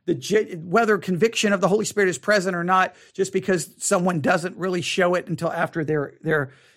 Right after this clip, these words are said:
been re-, it's been revealed or they've been exposed.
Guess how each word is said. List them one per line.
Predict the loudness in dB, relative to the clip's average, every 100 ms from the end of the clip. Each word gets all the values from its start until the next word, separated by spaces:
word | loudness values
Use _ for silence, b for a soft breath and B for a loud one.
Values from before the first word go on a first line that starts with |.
| b
been | -2 0 -2 -10 b b _
re-, | -2 0 0
it's | -2 -2
been | 0 0
revealed | 0 2 2 0
or | -4
they've | -4 -4
been | -6
exposed. | -8 -8 -8 -8 -12